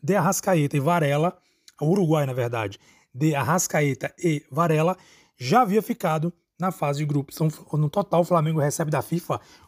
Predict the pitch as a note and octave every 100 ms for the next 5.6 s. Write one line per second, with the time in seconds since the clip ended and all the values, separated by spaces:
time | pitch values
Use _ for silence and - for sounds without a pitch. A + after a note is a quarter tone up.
0 | _ - F#3+ F#3+ E3+ E3+ E3+ C#3 - E3
1 | A#2 A#2 C3 G#3 E3+ G3+ G#3 F3 D#3+ C#3+
2 | C3+ D3+ - _ - - D3+ C#3+ E3 D3
3 | - D3+ C#3 A#2 - C#3+ C3 C3 C#3+ -
4 | _ - C#3 - - C#3+ D#3+ E3 D#3 B2+
5 | C#3+ C#3 B2+ D3+ B2 A#2+